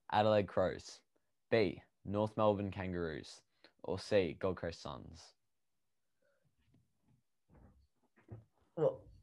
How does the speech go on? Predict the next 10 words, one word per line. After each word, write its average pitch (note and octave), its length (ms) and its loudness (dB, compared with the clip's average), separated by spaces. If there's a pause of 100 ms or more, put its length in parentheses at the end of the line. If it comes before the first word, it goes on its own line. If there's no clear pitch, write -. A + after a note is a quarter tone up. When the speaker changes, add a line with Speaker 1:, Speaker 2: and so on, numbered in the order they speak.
(260)
Speaker 2:
<sighs> - 80 -10 (2000)
Adelaide B2 400 8
came G#2 260 0
last. A2 680 4 (300)
No, D3 180 8
they A#2 80 8
didn't D3 280 2 (180)
in G#2 120 -4
the G2 80 -2
end. F2+ 180 -8